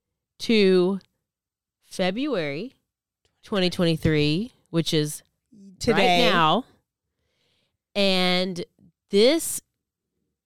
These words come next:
Speaker 1: the reason that it had been postponed, at least s-, from the November to now,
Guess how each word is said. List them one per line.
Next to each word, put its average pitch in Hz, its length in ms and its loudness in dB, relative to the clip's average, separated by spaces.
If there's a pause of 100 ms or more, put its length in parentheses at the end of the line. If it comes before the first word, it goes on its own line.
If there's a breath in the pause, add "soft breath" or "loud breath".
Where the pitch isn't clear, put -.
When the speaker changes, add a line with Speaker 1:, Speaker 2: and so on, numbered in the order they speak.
(280)
Speaker 1:
the 196 180 -2
reason 262 500 -2
that 269 180 0
it 220 60 0
had 208 160 -6
been 202 160 -4
postponed, 190 600 0
at 160 100 0
least 175 420 -4
s-, - 200 -16
from 160 300 -6
the 151 100 -4
November 165 520 0
to 165 180 -6
now, 190 460 0